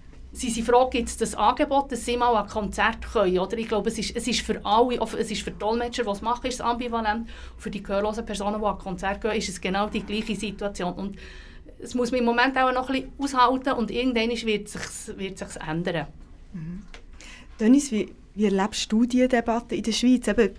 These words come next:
Speaker 2: die Kritik, eben, Miriam hat gesagt, die Schweiz ist da noch nicht so weit. Wie erlebst du das?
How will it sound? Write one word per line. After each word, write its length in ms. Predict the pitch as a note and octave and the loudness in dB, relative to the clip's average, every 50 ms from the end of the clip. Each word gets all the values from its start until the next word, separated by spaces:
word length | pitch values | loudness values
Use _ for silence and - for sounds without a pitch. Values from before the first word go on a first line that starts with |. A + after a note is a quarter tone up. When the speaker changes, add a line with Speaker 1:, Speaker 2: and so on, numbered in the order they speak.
| - - | -6 -4
Speaker 2:
die 60 | G#3 | -4
Kritik, 460 | - - G#3+ G3+ - A#3+ A3+ - - | -2 -2 -2 -2 -2 -4 -4 -2 0
eben, 240 | A3 G3+ G#3+ F#3+ - - - - - - - - - - - | 2 4 4 4 2 -2 -14 -16 -18 -20 -20 -20 -14 -4 2
Miriam 260 | G#3+ A3+ G#3+ G#3 G#3 | 4 6 8 8 8
hat 80 | G3 G3 | 6 6
gesagt, 320 | - G#3+ G#3 G#3 G#3 - - - - - - - - - | 6 6 6 6 4 0 -12 -12 -12 -12 -14 -12 -2 4
die 80 | - A3+ | 8 8
Schweiz 160 | A#3 A#3 - | 8 8 6
ist 160 | F#3 - - | 2 6 6
da 140 | G#3+ A3 A3 | 8 8 10
noch 180 | G3+ G3 G#3+ | 8 10 10
nicht 160 | B3+ D#4 D#4 D#4 | 10 8 8 6
so 160 | - C#4 C4 | 4 4 6
weit. 280 | A#3+ C4 C#4+ D4 D4 - | 6 6 6 4 4 2
Wie 40 | G#3+ | 0
erlebst 380 | G3 G3 G3+ A3 - - - | 2 2 2 0 0 -2 -2
du 80 | G#3+ A#3+ | -2 -2
das? 280 | - D4+ D#4 - - | -2 -2 -6 -6 -8